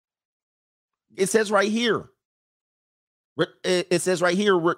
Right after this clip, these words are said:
retaining jurisdiction means that the court has the ability to continue making decisions about matters between the spouses and can reevaluate, evaluate its original orders and modify them if the facts justify a change. So they say there's no ten-year rule, but what they do say,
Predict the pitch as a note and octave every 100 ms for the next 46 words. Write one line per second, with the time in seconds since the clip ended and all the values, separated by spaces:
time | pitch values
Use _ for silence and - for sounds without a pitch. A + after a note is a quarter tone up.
0 | - D#3 D#3+ G3+ A3 A3 F#3+ F#3+ - A3+
1 | G#3+ E3+ E3 E3+ E3 E3 - G3 G3+ E3
2 | D#3+ D#3 D#3+ G3 E3+ C#3 - G3+ G3 -
3 | B3+ B3 C3 B2 C3+ C#3 C3+ C3 C3+ C#3
4 | C3+ C3 C#3 C3 D3+ D3+ C3+ D3 E3 D#3
5 | - E3 A3 A3+ A2 C3 - _ _ -
6 | D#3 D#3 D#3+ F#3+ D#3+ D#3+ D3 D3 C#3 _
7 | - A#2+ D#3+ D3+ B2+ B2 A#2 C3 C#3+ C#3
8 | C3 C#3+ C#3+ A#2 G#2+ - D3+ C3+ E3 E3
9 | C3+ C3 B2+ C3+ A3 _ _ D3 - D3+
10 | C3 A#2 - A#2+ - C3+ C#3+ F3 G3 E3+
11 | G#2+ _ _ _ _ _ _ _ _ -
12 | F#3 F#3 F3+ G#3 C4 G#3 C#3+ C3+ C3+ C3+
13 | B2 A2+ G#2+ G2+ B2+ - _ _ _ _
14 | _ - D3 D3+ - C3+ B2+ G3 B3 -
15 | A2 A2+